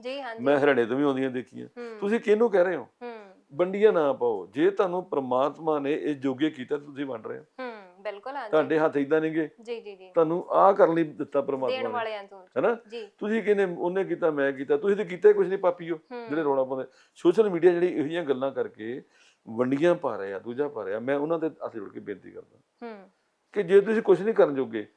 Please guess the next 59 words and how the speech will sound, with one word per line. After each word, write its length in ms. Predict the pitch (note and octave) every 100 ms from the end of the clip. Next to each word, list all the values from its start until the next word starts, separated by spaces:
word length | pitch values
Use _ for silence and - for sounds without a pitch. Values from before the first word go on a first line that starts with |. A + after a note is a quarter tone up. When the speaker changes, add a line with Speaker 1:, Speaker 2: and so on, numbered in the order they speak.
| -
Speaker 1:
ਹੂੰ। 140 | A#3 F#3+
Speaker 2:
ਘੱਟੋ 200 | D3+ D#3
ਘੱਟ 80 | F3
ਜਿਹੜੇ 180 | D3+ D#3+
ਕਰਦੇ 440 | D3 A#2 A2 B2+
ਆ, 80 | G#2 - -
Speaker 1:
ਹੂੰ, 300 | A#3+ G3+ F3 -
ਉਹਨਾਂ 160 | A#3+ D4+
ਨੂੰ 100 | D#4+
ਰੋਕੋ 340 | B3 A#3 B3
ਨਾ। 120 | G3+ -
Speaker 2:
ਉਹਨਾਂ 140 | D#3
ਨੂੰ 100 | E3+
ਰੋਕੋ 240 | C#3+ C3 B2+
ਨਾ। 200 | G2 -
Speaker 1:
ਹੂੰ, 80 | -
Speaker 2:
ਉਹਨਾਂ 160 | - -
Speaker 1:
ਉਹਨਾਂ 220 | C#3 D#3+
ਦੇ 60 | E3
Speaker 2:
ਨੂੰ 60 |
Speaker 1:
ਰਾਹ 140 | D#3+ -
ਦੇ 40 |
ਵਿੱਚ 160 | - D3
Speaker 2:
ਉਤਸ਼ਾਹ 60 |
ਕਰੋ। 120 | C3 -
Speaker 1:
ਰੁਕਾਵਟ 420 | A#3 A3+ B3 A3
ਨਾ 140 | F3+
ਪਾਓ। 100 | -
Speaker 2:
ਨਾ 140 | F#2 -
ਬਣਾਓ। 220 | _ _ _ _
Speaker 1:
ਜੀ, 140 | A3 G3+
ਬਿਲਕੁਲ। 300 | G3 F3+ C#3
Speaker 2:
ਠੀਕ 140 | D3+
ਹੈ 60 | E3+
ਨਾ 120 | D#3+
ਜੀ? 60 | D3+ - - _ -
ਅੱਜ 120 | E3 F#3+
ਦੀ 160 | A#3
ਲੋੜ 180 | G3 F#3
ਹੈਗੀ 220 | D3+ C#3
ਆ 80 | D3+
ਕਿ 200 | E3+ F3+
ਮੈਂ 220 | C#3+ A#2+
ਸੋਚਦਾ 400 | A#2 A2+ A#2 C3+ - _ _ _
ਕਿ 120 | - C3
ਕਰਮ, 460 | C3 C#3+ D#3+ D3
ਅਹ, 420 | - _ A#2+ A#2
ਸਰਕਾਰ, 680 | A2+ A2+ A2 A2 A2 A#2 A2+ - _ _ _ _ _ _ _ _ _ _ _ -
ਸਾਡੇ 180 | G2+ A2+
ਭਗਵੰਤ 320 | A2+ A#2 F#2
ਮਾਨ 160 | G2+
ਸਾਹਿਬ 240 | G2 A2 A#2
ਨੇ 140 | A#2
ਤੇ 160 | A2+ G2+
ਕੱਲ੍ਹ 300 | - G#2 G#2
ਨੂੰ 100 | G2+
ਮੈਂ 200 | F#2 F2+
ਦੇਖਿਆ 280 | E2 - B2+
ਖਰਿਆ 320 | G#2 G#2